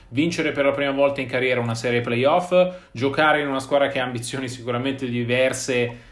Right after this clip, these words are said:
dagli Hornets, che al massimo l'hanno portato al primo turno playoff senza chance, eh, di passare la serie. Qui invece si sta giocando,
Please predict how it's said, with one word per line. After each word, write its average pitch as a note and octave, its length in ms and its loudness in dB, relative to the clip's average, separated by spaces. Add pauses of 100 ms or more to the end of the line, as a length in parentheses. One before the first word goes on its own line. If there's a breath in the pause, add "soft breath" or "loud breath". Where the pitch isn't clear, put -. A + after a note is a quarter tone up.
dagli A#2+ 400 -6
Hornets, E3 600 0
che B2+ 100 -4
al A#2+ 100 0
massimo C3 380 -4
l'hanno A#2 200 -2
portato B2 320 -6
al A#2+ 100 -2
primo C#3 280 -2
turno C#3 260 -2
playoff B2+ 440 0
senza D3+ 400 -6
chance, D3+ 720 -6 (260 loud breath)
eh, G#2+ 200 -6
di B2+ 120 -6
passare C3 420 0
la B2 80 -2
serie. D#3 300 2
Qui C3+ 100 -2
invece C#3 300 -2
si A#2 100 -6
sta A#2+ 180 -4
giocando, B2 640 -2